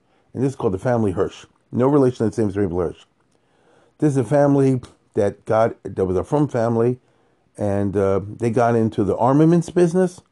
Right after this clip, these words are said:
'cause nearby is the Harz Mountains, and you have, you take the iron out of there and turn it into weapons, and eventually they were, like, major factors in, in the, uh, steel business. They,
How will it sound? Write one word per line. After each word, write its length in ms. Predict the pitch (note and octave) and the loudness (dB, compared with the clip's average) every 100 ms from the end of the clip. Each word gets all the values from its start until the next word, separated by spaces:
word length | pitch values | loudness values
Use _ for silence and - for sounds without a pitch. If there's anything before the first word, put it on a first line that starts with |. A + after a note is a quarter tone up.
| _ _ _ _ | _ _ _ _
'cause 280 | - G2 F#2+ | -4 -2 0
nearby 320 | A2+ A2 F#2+ | 0 2 2
is 80 | F#2 | 0
the 100 | F2 | 0
Harz 260 | G2 C3 C#3+ | 0 0 0
Mountains, 380 | C3+ C3+ A#2+ G2 | -2 -2 -2 -4
and 160 | F2+ | -4
you 80 | F#2 | -4
have, 200 | F2+ E2 - _ _ _ - | -4 -6 -12 _ _ _ -12
you 120 | F#2+ | -8
take 240 | - F#2+ | -6 -4
the 140 | - - | -4 -2
iron 280 | C3+ C#3 C3+ | 0 2 2
out 140 | B2+ | 2
of 80 | G#2 | 2
there 140 | A2 | 0
and 140 | G2+ F2+ | 0 -2
turn 200 | A#2 G2 | -2 -2
it 40 | |
into 120 | F2+ | -2
weapons, 480 | B2 D3+ D3+ C3 - _ _ _ - | 0 0 0 -2 -6 _ _ _ -8
and 100 | G2+ | -4
eventually 440 | G2+ C#3 - A#2 | -2 -2 0 -2
they 180 | G2 G#2+ | 0 0
were, 140 | G2 G2 | 2 0
like, 140 | F2+ | 0
major 380 | G2+ A#2 G#2+ F#2+ | -2 -2 -2 -4
factors 560 | - G#2+ G2+ G2+ F#2 | -2 -6 -4 -6 -6
in, 200 | G2 F#2 - | -6 -8 -10
in 200 | F#2+ F2+ | -8 -6
the, 200 | F2 E2+ | -6 -6
uh, 180 | E2+ D#2+ - _ _ _ _ _ _ _ | -6 -8 -12 _ _ _ _ _ _ _
steel 360 | - E3 E3 C#3+ | -6 4 4 6
business. 540 | D3 C3 C#3 B2+ - - - - - | 4 2 0 0 -6 -18 -16 -16 -12
They, 240 | G#2+ B2 | -4 -4